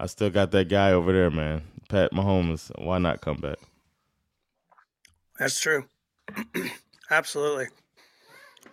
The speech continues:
Speaker 2: Mm, I agree, hundred percent. Um, I actually have a, um, I wanna combine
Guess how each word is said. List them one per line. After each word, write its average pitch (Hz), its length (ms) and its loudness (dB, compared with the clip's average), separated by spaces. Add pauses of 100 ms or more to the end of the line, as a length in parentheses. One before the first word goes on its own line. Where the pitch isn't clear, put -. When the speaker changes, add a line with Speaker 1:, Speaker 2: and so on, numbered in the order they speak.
(1800)
Speaker 2:
Mm, 165 360 -6 (880)
I 175 120 4
agree, 165 320 4 (340)
hundred 180 200 2
percent. 165 420 0 (1400)
Um, 180 540 4 (1300)
I 208 140 2
actually 247 240 2
have 214 320 4
a, 170 240 4 (140)
um, 160 420 2 (720)
I 185 100 0
wanna 233 240 2
combine 180 640 0